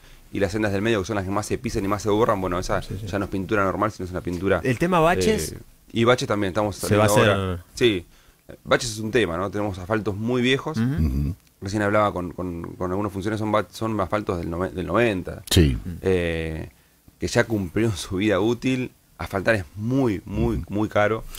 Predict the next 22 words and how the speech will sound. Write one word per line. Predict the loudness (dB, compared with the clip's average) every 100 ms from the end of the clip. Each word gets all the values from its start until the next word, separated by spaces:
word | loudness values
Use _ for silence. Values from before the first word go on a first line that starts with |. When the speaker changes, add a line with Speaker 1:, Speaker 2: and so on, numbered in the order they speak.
| -8 -6 4
Speaker 1:
Hoy | 6
Speaker 3:
Y |
Speaker 1:
no | 6
hay |
fondos | 2 0 0
nacionales, | -2 0 0 0 0
no |
hay | 4
Speaker 3:
Sí. | 4
Speaker 1:
fondos | 4 0 0
provinciales. | 0 0 0 4 4 2 -4 _ _ _
Speaker 3:
Ujú. | -4 -2 0
Speaker 1:
Igual, | 2 6 4
de | 4
todas | 2 2
maneras, | 2 0 0
tenemos | -2 -2 -4 -4
una | -4
tasa | 0 -2 -2
vial | -2 -2
que | -2 -4
es | -4